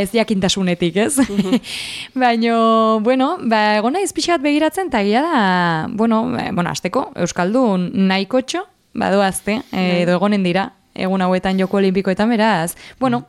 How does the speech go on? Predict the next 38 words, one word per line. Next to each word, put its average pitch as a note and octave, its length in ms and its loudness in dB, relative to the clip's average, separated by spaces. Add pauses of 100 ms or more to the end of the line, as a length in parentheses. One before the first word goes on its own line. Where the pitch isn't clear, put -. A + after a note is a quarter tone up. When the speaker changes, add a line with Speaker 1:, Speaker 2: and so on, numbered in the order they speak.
Speaker 1:
harritu A3 340 -2
dit G3+ 220 2
horrek, G3 320 2
ez? C#4+ 200 0
Eta, F#3+ 540 0 (320)
eta, A#3+ 140 2
bueno, A#3 180 2
behin B3 320 2
ja A#3+ 320 4
ikusten A#3+ 420 0
jarrita A#3+ 380 2
ere A3+ 180 2
pentsatzen A3 440 0
dut A3+ 240 2
bertze G#3 500 0
kirolekin G#3+ 420 2
pasatzen G#3 340 -2
den G#3 120 2
bezala, G#3 400 2
ez? A3+ 140 -2
Edo F#3+ 320 4 (260)
udako G3+ 320 0
Joko G#3+ 240 2
Olimpikoekin G#3 640 2
gertatzen G3+ 400 0
den G3+ 100 2
bezala, G3+ 400 0
ez? B3 240 -2
E, F3 440 2
behin G#3 180 2
hasita A3 380 0 (420)
kirolez G#3 400 2
ezagun G3+ 300 0
bat G3+ 200 2
ikusten, G3+ 320 -2
ba, G3 120 2
agian F3+ 180 2
ere F#3 460 0